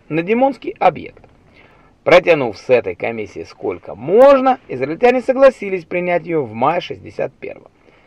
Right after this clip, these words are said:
Два американских ядерщика осмотрели реактор в Сореке,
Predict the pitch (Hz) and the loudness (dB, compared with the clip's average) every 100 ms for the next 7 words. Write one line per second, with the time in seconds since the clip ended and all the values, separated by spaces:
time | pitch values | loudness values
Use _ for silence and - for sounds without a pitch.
0 | _ _ _ _ - 233 240 208 - _ | _ _ _ _ 0 6 6 6 0 _
1 | 170 190 240 262 - - 113 104 95 117 | -6 -4 0 0 -2 -12 -4 -4 -4 -8
2 | - 156 160 _ _ _ 170 233 262 277 | -12 -14 -16 _ _ _ -2 2 4 6
3 | 175 135 127 120 120 107 - 147 180 247 | 6 4 4 2 -6 -12 0 4 4 4
4 | - 208 | 0 -10